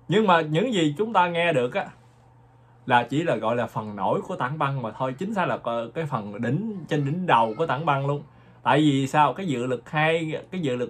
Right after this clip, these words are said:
mà Build Back Better này đó, nó dài tới hai ngàn hai trăm mấy chục trang giấy. Mọi người nghĩ xem. Thấy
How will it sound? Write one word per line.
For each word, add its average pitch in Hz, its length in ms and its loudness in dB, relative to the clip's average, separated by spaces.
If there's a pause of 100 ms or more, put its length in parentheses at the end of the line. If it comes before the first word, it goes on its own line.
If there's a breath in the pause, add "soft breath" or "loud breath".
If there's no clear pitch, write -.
mà 113 240 -4
Build 156 200 -2
Back 220 220 -2
Better 127 380 -2
này 117 140 -6
đó, 151 60 -10 (540 soft breath)
nó 196 100 4
dài 135 300 4
tới 196 260 0
hai 180 360 2
ngàn 127 300 -2
hai 160 300 0
trăm 165 160 -4
mấy 214 120 -2
chục 147 140 -6 (100)
trang 160 240 -2
giấy. 208 280 -2 (1400)
Mọi 147 180 4
người 151 120 2
nghĩ 190 120 0
xem. 180 240 0 (1120)
Thấy 190 100 6